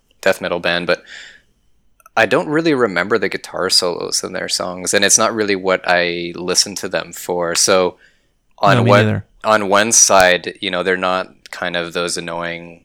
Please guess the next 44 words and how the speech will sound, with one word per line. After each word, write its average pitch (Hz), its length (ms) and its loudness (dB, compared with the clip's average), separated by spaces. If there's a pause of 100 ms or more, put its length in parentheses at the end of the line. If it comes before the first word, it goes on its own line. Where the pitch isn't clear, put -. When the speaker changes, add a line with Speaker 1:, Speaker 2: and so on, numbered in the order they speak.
Speaker 1:
uh, 82 160 -8
too 92 200 -10
long 85 260 -8
kind 82 240 -8
of 82 100 -10
wanky 87 420 -8
solos. 98 760 -2 (680)
Speaker 2:
No, 131 160 0
they 131 100 2
tend 156 200 -2
to 165 60 -2
keep 151 200 -2
'em 123 80 0
short, 107 500 -4
Speaker 1:
And 131 180 2
they 131 100 4
Speaker 2:
especially 147 280 0
here. 110 380 -2 (220)
Speaker 1:
they 110 260 4
really 113 260 4
fit - 460 -2 (480)
with 110 260 -2
the 101 80 -6
theme 110 160 -6
of 92 80 -6
the 87 80 -2
song, 101 400 0
right? 92 160 0
They 98 100 -2
don't, 104 380 -2
like, 92 160 -4
they're 92 140 2
not 92 340 -2 (1400)
a - 100 -2
part 92 300 2
of 87 100 2
its 90 140 -2
own 90 320 -4
that 85 140 -4
kind 87 200 -6
of 82 300 -10
is 87 220 -4
meant 90 280 -4
to 87 320 -2